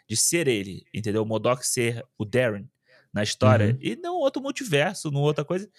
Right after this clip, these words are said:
Speaker 1: ele pode ser outra coisa, mas nesse aqui ele era o Darren por causa disso. Eu gostei, sabe? Eu não acho que, não, não é, vi muita gente falando, nossa, o pessoal lá do nosso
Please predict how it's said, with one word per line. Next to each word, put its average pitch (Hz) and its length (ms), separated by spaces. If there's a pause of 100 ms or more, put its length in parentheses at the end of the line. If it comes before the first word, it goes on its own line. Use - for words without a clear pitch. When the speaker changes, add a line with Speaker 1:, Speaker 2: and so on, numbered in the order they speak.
(220)
Speaker 1:
ele 220 140
pode 196 260
ser 208 140
outra 202 200
coisa, 180 240
mas 170 160
nesse 185 240
aqui 185 180
ele 190 180
era 185 180
o 156 40
Darren 131 340
por 156 160
causa 165 180
disso. 156 160 (520)
Eu 254 180
gostei, 220 380
sabe? 110 240
Eu 143 80
não 175 140
acho 170 240
que, - 120
não, 165 420
não 135 240
é, 139 160
vi 123 180
muita 139 300
gente - 220
falando, 92 240
nossa, 101 180
o - 40
pessoal 101 260
lá 131 100
do 120 80
nosso 117 420